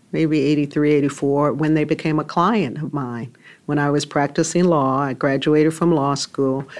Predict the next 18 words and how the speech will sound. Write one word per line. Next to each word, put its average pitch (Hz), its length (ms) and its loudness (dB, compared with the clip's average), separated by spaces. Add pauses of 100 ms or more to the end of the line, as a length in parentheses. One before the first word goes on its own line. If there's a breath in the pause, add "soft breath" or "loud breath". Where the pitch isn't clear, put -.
(200 loud breath)
and 139 200 -4
I 135 80 -2
was 139 140 -2
at 143 160 0
a 135 60 -2
firm, 147 640 -2
uh, 151 160 -8
called 143 280 -4
Steptoe 156 380 -2
and 156 100 0
Johnson, 143 540 -2
and 135 180 -4
B 143 240 0
E 139 40 -2
T 143 200 -2
was 135 180 -4
a 139 60 -4
client. 120 460 -8